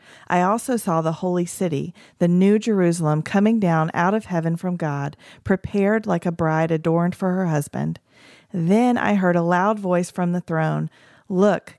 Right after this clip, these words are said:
God's dwelling is with humanity, and he will live with them.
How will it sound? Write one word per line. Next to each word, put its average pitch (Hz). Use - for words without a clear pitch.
God's 214
dwelling 190
is 180
with 175
humanity, 156
and 170
he 208
will 185
live 180
with 170
them. 156